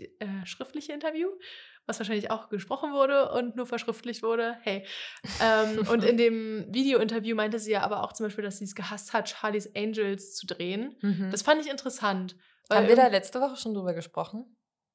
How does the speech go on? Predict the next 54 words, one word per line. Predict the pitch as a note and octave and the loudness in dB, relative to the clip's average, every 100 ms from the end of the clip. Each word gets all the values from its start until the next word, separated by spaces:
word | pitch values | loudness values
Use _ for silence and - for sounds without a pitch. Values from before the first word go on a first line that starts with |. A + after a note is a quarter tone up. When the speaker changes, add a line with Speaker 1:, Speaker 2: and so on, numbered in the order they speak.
| _ - | _ -20
Speaker 2:
Ich | - | -16
weiß | F3 - | -10 -8
das | - | -6
irgendwie | F3+ E3+ | -6 -8
nicht | E3+ F3+ | -10 -10
mehr. | F3 G3 G#3+ | -8 -8 -8
Speaker 1:
Ich | G#3 | -8
weiß | A#3 B3 | -8 -4
es | |
auch | - A#3+ | -2 -2
nicht, | A3+ | -2
weil | A3+ | -4
wir | A3 | -4
haben | A3+ | -2
das | G#3 | -2
Interview | A#3 A#3+ A#3+ G#3 G3+ | -2 -4 -6 -6 -8
kurz | - G#3+ | -8 -6
vorher | - G#3 | -4 0
Speaker 2:
Ja. | G3 F#3+ | 2 2
Speaker 1:
erst | F#3 | 0
gesehen. | G#3+ G3+ G#3 G#3 A3 A#3 C4 C4+ - - | -6 -12 -12 -10 -8 -8 -12 -14 -16 4
Speaker 2:
Aber | G3+ G#3 | 8 10
ja, | G#3 | 8
fand | G#3 G#3+ | 6 0
ich | G#3 | 0
auch | G3+ | -2
spannend. | - - F3 F3 - | 0 0 0 -2 -2
Der | G3+ | 0
Film | - A#3 | 2 2
hat | A#3 | 2
übrigens, | G#3+ G#3+ G#3+ A3 G#3+ - | 0 0 0 0 -2 0
äh, | G3+ F#3+ F#3+ | 2 2 2
glaub | F#3+ F#3+ | 0 0
ich, | F#3+ | -4
nur | F#3+ | -2
einen | F3+ F#3+ | -2 -2
Stern | F#3 - - F3 F3 F3 E3+ - _ | -4 -10 -6 -6 -4 -8 -12 -18 _
bei | - E3+ | -8 -6
Letterboxd | E3+ E3 F3+ F3 F3+ - - - - | -8 -8 -6 -6 -8 -14 -16 -20 -10
oder | F3+ - | -4 -4
anderthalb | F3+ E3+ F3+ F3 A#3 | -4 -8 -10 -6 -4
Speaker 1:
Ja, | B3+ C#4+ | -2 -4
Speaker 2:
vielleicht. | C#4 - | -6 -4
Speaker 1:
also | A#3 G#3+ A#3+ A#3 A#3 _ - - - - _ _ _ _ _ _ _ - _ _ _ | -2 0 -2 -4 -8 _ -20 -20 -20 -20 _ _ _ _ _ _ _ -20 _ _ _
würde | G#3+ A#3 | -2 0
ich | A3+ | 0
mich | A#3 | -2
jetzt | A3+ | -2
auch | A3 | -2
nicht | A3 | -4
gegen | - G#3 G#3+ | -6 -4 -2
wehren, | A3 G#3 G3 | 0 0 -2
gegen | G3 G3 | -2 -4
diese | G3+ | -4